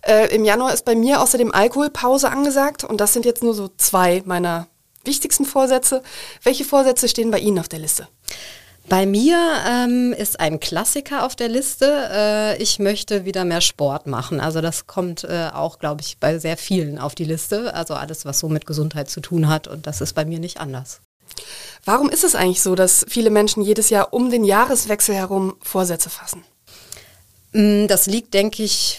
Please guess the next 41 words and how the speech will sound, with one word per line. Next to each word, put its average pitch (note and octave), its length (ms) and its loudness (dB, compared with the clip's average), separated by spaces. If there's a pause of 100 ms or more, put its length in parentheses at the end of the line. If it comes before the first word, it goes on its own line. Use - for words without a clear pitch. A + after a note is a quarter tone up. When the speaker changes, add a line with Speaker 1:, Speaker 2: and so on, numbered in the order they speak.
Speaker 2:
vor - 180 2
allem G#3 280 2
daran, B3+ 680 0
dass G#3 220 2
so, G#3 160 0
dass F#3+ 420 0
der F3+ 160 2
Jahresanfang, A3 1160 -2
äh, F#3+ 480 -2
für - 180 -6
uns G3+ 240 -2
eine G3 100 0
neue F3+ 220 0
Chance F#3 480 0
ist. C#3+ 360 -8
Also D#3 400 -2 (540)
ja, E3+ 160 4
die D#3+ 100 -4
Karten F3 320 -4
werden D#3+ 200 -4
neu E3 180 -2
gemischt. F#3 580 0
Ähm, F3 480 0
man E3 160 -4
kann F3+ 180 -4
so F3+ 80 -4
das E3 160 -2
Alte F3+ 340 -2
hinter A#3+ 340 0
sich A3+ 200 -6
lassen A3 560 -2
und, F#3 600 -2
äh, F3+ 400 0
ja, F#3 200 -4
man D3+ 220 -6
hat E3 140 -12
einen F#3 80 -2
neuen F3 240 -4
Start F3 500 0
und, F#3 420 -6
ähm, F3+ 520 -2